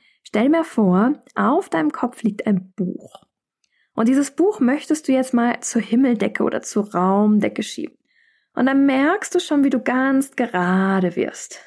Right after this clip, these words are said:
Sehr gut. Dann rollst du von hier mal bewusst die Schultern zurück und tief und lässt deine Arme einfach mal ganz entspannt runterhängen.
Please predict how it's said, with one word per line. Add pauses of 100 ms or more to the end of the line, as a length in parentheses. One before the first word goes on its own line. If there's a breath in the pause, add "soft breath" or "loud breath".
(140)
Sehr
gut. (640 soft breath)
Dann
rollst
du
von
hier
mal
bewusst
die
Schultern
zurück
und
tief
und
lässt
deine
Arme
einfach
mal
ganz
entspannt
runterhängen.